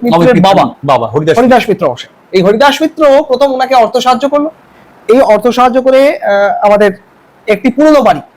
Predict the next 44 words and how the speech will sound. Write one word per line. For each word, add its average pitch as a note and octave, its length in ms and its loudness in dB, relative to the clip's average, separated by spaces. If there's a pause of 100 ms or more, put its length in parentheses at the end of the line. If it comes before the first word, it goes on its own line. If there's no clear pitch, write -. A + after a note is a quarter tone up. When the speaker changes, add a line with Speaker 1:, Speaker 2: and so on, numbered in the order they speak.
(120)
Speaker 1:
পরিত্যক্ত C#4+ 400 -2
একটি A#3 200 -6
বাড়ি G#3+ 360 2
বেহালা G3+ 260 2
অঞ্চলে A#3 320 -2
নেওয়া G#3+ 200 2
হলো। C#4 180 0 (180)
Speaker 2:
এবং D#3 100 -4
বাড়িটি D#3+ 240 2
এখনো E3 240 0
আছে C#3+ 180 0
যতদূর C#3 280 0
আমি C3 100 0
জানি। A3+ 160 4
Speaker 1:
আহ, A3+ 480 4
না, A3+ 320 2
বাড়িটা G#3+ 420 0
তো A#3+ 120 -2
আইডেন্টিফাই A3 460 -2
আমরা G#3+ 180 -2
কেউ G#3 120 -4
কখনো G3+ 260 -6
করিনি। G3 360 -2 (400)
বলা G#3 140 2
খুব A3 160 -6
মুশকিল, - 340 -4 (260)
মানে F3+ 300 -2
exactly, A3+ 560 -2
আহ, F#3 100 -2
ডাক্তার F#3 300 0
রায় G3+ 360 0
লিখে A#3+ 260 -2
যাননি, F#3 200 -2
মানে D#3+ 160 -4
কত F#3 220 -2
নম্বর G3+ 240 0
বাড়ি F3+ 220 0
বা F#3 100 0
কি F#3 200 -10
ইত্যাদি। - 340 -8 (440)
সেই C#4 240 0
বাড়ি A3+ 300 2
থেকে C#4 380 -2
ট্রান্সমিটার A#3 580 -4